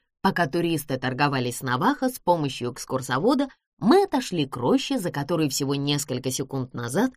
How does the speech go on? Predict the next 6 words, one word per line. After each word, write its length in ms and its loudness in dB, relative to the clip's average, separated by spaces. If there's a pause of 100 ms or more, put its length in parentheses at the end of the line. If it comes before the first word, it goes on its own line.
(260)
промелькнуло 800 2
красное 580 -4
пятно. 420 -6 (300)
Я 180 0
очень 280 -4
надеялась, 680 -2